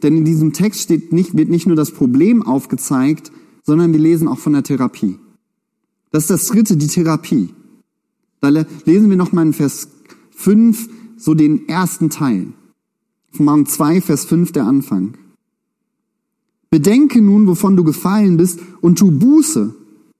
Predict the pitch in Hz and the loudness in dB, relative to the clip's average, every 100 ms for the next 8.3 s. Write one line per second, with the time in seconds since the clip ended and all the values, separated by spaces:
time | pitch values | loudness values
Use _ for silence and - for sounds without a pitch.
0 | _ _ - 120 113 - 185 185 190 - | _ _ -4 -2 -2 0 2 4 2 0
1 | - 123 117 127 127 - - 117 107 98 | -6 -2 -2 -2 -4 -4 -2 0 0 -2
2 | - - - _ _ _ _ _ _ _ | -8 -16 -20 _ _ _ _ _ _ _
3 | _ _ _ _ _ _ _ _ _ _ | _ _ _ _ _ _ _ _ _ _
4 | - 202 247 233 190 180 180 165 190 226 | -2 0 2 0 2 0 2 0 0 0
5 | 247 - 202 220 180 - 143 143 156 - | -2 -2 -8 -4 -4 -2 -2 -2 -2 -2
6 | 233 226 123 139 131 139 135 165 170 - | -2 -2 -2 0 0 0 0 0 -2 -4
7 | - 156 170 208 - 139 139 - 156 135 | -6 0 0 0 -4 -4 -4 -4 -2 0
8 | 127 101 | 0 -4